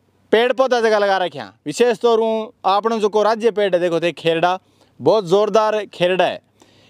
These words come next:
कई किसान भाई यहाँ मन में करे, "यार, आम आखिर टाइट टाइट किया निकाला, किया भी जब हुआ है,"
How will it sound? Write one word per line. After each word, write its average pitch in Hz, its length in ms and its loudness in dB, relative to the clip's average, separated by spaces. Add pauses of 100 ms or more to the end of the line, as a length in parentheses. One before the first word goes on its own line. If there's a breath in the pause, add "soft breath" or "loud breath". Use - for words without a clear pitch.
(100)
कई 233 200 2
किसान 226 360 0
भाई 247 120 4
यहाँ 240 140 0
मन 226 180 -2
में 247 180 0
करे, 240 200 2
"यार, 226 180 0
आम 233 220 -2
आखिर 220 200 -2
टाइट 220 340 0
टाइट 220 360 0
किया 220 180 0
निकाला, 202 320 0
किया 202 300 -4
भी 196 120 -2
जब 196 160 2
हुआ 196 80 2
है," 175 340 0